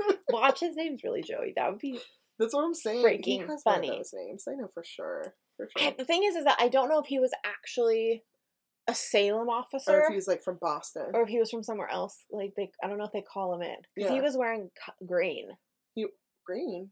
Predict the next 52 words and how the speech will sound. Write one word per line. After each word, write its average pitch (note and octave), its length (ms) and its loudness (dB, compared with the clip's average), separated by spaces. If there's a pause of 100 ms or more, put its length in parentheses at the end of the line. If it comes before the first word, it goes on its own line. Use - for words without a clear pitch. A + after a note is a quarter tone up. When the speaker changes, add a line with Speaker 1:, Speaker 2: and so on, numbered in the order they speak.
(140)
Speaker 1:
Yeah. - 120 -20 (800)
Yeah, - 240 -20
he F#3 40 -10
was F#3+ 120 -12
wearing G#3+ 200 -12
a G#3+ 140 -18
green, - 240 -14
I F3+ 40 -16
think. - 180 -20 (560)
Speaker 2:
It G3+ 60 -6
was G#3+ 120 0
blue. G3+ 420 -2 (500)
Speaker 1:
No, G3+ 120 -14
I F#3+ 40 -12
don't F#3 80 -12
Speaker 2:
It G3 300 -20
Speaker 1:
think G#3 80 -10
Speaker 2:
wasn't A3 240 -6
Speaker 1:
so. F#4+ 80 -4
Speaker 2:
blue? A#4 100 0 (140)
Speaker 1:
I G3 40 -16
think G3 160 -12
it - 80 -12
was - 160 -14
green. G3+ 300 -12
That's G#3 180 -4
why A3+ 120 4
I - 20 2
was G#3+ 140 -2
like, F#3+ 120 -4
I G3 60 -4
wasn't F#3+ 240 -6
sure, G3 180 -12 (120)
'cause G3 100 -10 (140)
the G3+ 80 -4
ones G#3 240 -4
in G#3+ 120 -8
Salem G3+ 280 -6
were F#3+ 100 -8
wearing - 260 -10
blue. D#3+ 200 -6
Speaker 2:
I - 1500 -20
thought G3 100 -12
he F#3 60 -10
was D#3 100 -14
wearing D3+ 160 -20 (1120)
Speaker 1:
But A#3 100 0
it's A#3 100 -12
possible G#3+ 460 -4
that, F3 180 -8 (1200)
I F#2+ 160 -6
mean, F#2+ 320 -8